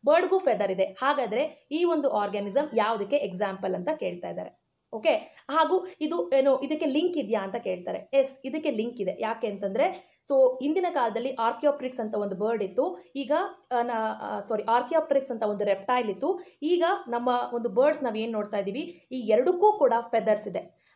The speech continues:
But ಹಿಂದಿನ ಕಾಲದ ಇದ್ದಂಥ Archaeopteryx ಬರ್ಡ್‌ಗೆ ಏನಾಗಿತ್ತು, ಇದ್ದಂಥ ಫೆದರು ಅದು ಇನ್ಸುಲೇಷನ್ ಪರ್ಪಸ್‌ಗೆ ಯೂಸ್ ಮಾಡ್ತಿತ್ತು. Because the climatic condition was very cold during that time.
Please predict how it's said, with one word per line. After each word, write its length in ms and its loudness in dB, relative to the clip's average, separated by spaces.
But 160 2
ಹಿಂದಿನ 280 2
ಕಾಲದ 360 0
ಇದ್ದಂಥ 480 0
Archaeopteryx 500 -2
ಬರ್ಡ್‌ಗೆ 340 -2
ಏನಾಗಿತ್ತು, 640 -2
ಇದ್ದಂಥ 420 2
ಫೆದರು 520 2
ಅದು 240 -4
ಇನ್ಸುಲೇಷನ್ 600 -2
ಪರ್ಪಸ್‌ಗೆ 440 -4
ಯೂಸ್ 260 -4
ಮಾಡ್ತಿತ್ತು. 540 -10
Because 240 4
the 100 0
climatic 480 0
condition 320 -6
was 340 -2
very 180 -2
cold 180 4
during 320 -4
that 500 -4
time. 140 -4